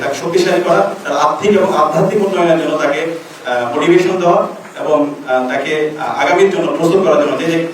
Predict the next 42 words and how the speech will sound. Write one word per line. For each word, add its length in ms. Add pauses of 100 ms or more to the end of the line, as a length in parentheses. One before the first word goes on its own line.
(120)
কর্মকাণ্ডগুলো 540
দরকার, 180
সেই 160
সব 440
কর্মকাণ্ড 540
ইসলাম 180
ছাত্র 180
শিবির 200
করে 140
থাকে। 160 (440)
তো 340 (100)
সবাইকে 220
অসংখ্য 280
ধন্যবাদ 320
ইসলাম 200
ছাত্র 200
শিবিরকে, 440 (400)
আহ, 280
ইসলাম 300
ছাত্র 120
শিবির 260
প্রোগ্রাম 240
আসার 260
জন্য। 180
ইসলাম 200
ছাত্র 200
শিবির 320
সম্পর্কে 540 (280)
আপনাদের 400
যে 100
আগ্রহ 360
আছে, 320 (100)
সে 60
আগ্রহ 440 (300)
দেখে 180
আমরা 220
অনেক 280
পুলকিত 300
হয়েছি। 280
আমরা 220
আশা 160
করবো 420